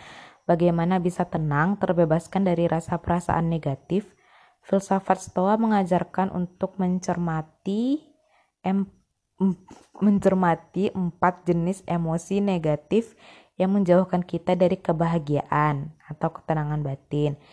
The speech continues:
yaitu iri hati, takut, rasa sesal atau pahit, dan kesenangan dalam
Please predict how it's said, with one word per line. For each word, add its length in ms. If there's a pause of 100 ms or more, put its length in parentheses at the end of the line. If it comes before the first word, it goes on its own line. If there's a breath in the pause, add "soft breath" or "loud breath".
(340 loud breath)
yaitu 640
iri 160
hati, 720 (320)
takut, 720
rasa 240
sesal 480
atau 240
pahit, 480 (240)
dan 320 (300)
kesenangan 880
dalam 640